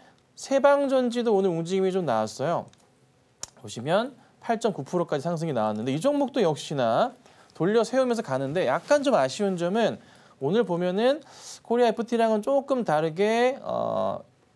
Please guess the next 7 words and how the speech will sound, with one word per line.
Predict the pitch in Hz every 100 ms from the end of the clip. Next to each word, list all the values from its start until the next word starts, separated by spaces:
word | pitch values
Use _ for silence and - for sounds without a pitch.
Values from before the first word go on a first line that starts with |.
| _
이 | 160
분봉 | 156 - 185 220 277
자체가 | 233 202 - 156 131 185 156 101 - - _ _ _ -
장 | - 143 160
초반 | - 233 226 220 202
상승을 | 226 240 240 226
줬다가 | 143 - 139 180 156